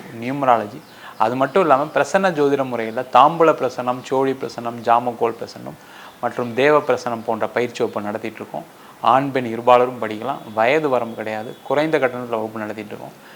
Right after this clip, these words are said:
நேரடி வகுப்பா நடக்குது. வெளியூர்ல, வெளிநாட்டுல படிக்கிறவங்க ஆன்லைன் வகுப்புலையும் சேர்ந்து படிக்கிறாங்க. படிக்கணும் விருப்பப்படுறவங்க கீழே இருக்க நம்பர் WhatsApp பண்ணிட்டு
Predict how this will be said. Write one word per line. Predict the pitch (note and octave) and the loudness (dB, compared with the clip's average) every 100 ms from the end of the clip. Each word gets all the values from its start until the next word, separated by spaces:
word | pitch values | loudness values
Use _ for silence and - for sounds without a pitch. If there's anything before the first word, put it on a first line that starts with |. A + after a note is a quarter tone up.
| - | -12
நேரடி | A#2 C3+ D#3 D3 | 0 6 6 6
வகுப்பா | C3 B2+ C3+ | 4 2 0
நடக்குது. | B2+ A2+ G2+ B2 E2+ - - | 0 -2 -4 -8 -10 -16 -6
வெளியூர்ல, | C3 E3 E3+ D3+ B2+ | 0 2 2 2 0
வெளிநாட்டுல | A#2+ B2 A#2 A2 A2+ | 0 -2 -2 -4 -8
படிக்கிறவங்க | A#2 C3 | -8 -4
ஆன்லைன் | A2+ A#2 B2 A#2+ | -2 -2 -2 -4
வகுப்புலையும் | A2 B2 | -6 -6
சேர்ந்து | D3 A#2+ A#2 | -4 -4 -4
படிக்கிறாங்க. | A2+ A2 G#2+ A2 - - - - | -10 -10 -10 -12 -16 -20 -20 0
படிக்கணும் | C#3 D#3 E3+ E3+ | 2 2 2 0
விருப்பப்படுறவங்க | C3+ C#3 A#2 B2 - | 2 0 0 -4 -2
கீழே | C#3 | 0
இருக்க | B2+ A#2 | 0 0
நம்பர் | A2+ | -6
WhatsApp | A2 A2+ - A#2 - | -2 -2 -2 -6 -8
பண்ணிட்டு | G#2 E3 | -12 -8